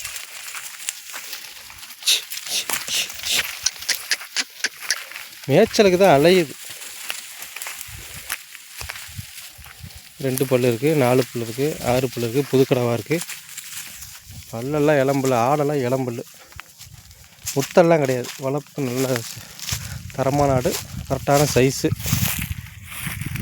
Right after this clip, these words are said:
மறுக்க பல்லு போடாதது மட்டும் ஒன்று ரெண்டு சண்டை இருக்கு. மற்றபடி எல்லாம் பெரு ஆடு தான், பெருக்கும் அதெல்லாம். ஆடெல்லாம் பெருக்கும், அதெல்லாம் சினை ஆடு, அதெல்லாம் போடு சினை அதெல்லாம்.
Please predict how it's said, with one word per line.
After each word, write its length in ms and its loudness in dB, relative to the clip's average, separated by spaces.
மறுக்க 300 2
பல்லு 240 4
போடாதது 340 6
மட்டும் 220 4
ஒன்று 180 4
ரெண்டு 160 6
சண்டை 240 10
இருக்கு. 180 10
மற்றபடி 340 2
எல்லாம் 200 6
பெரு 180 6
ஆடு 160 6
தான், 140 6
பெருக்கும் 280 6
அதெல்லாம். 260 2
ஆடெல்லாம் 380 2
பெருக்கும், 340 -8
அதெல்லாம் 280 -6
சினை 260 6
ஆடு, 120 8
அதெல்லாம் 280 6
போடு 220 2
சினை 200 6
அதெல்லாம். 320 10